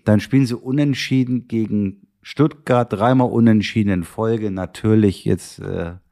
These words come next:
nicht das, was sich die Bayern-Fans vorstellen und die Verantwortlichen wahrscheinlich auch nicht, aber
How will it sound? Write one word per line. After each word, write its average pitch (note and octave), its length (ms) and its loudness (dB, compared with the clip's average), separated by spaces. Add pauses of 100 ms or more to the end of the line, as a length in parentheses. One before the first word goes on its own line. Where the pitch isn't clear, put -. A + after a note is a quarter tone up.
(580)
nicht G#2 240 -4
das, F#2+ 160 -4
was F#2+ 140 -4
sich F2+ 120 -12
die - 100 -16
Bayern-Fans F#2 760 -6
vorstellen G2+ 500 -8
und D#2+ 100 -10
die F2 60 -12
Verantwortlichen F2+ 600 -8
wahrscheinlich E2+ 440 -6
auch F2+ 120 -6
nicht, F#2+ 200 -6
aber E2 280 -6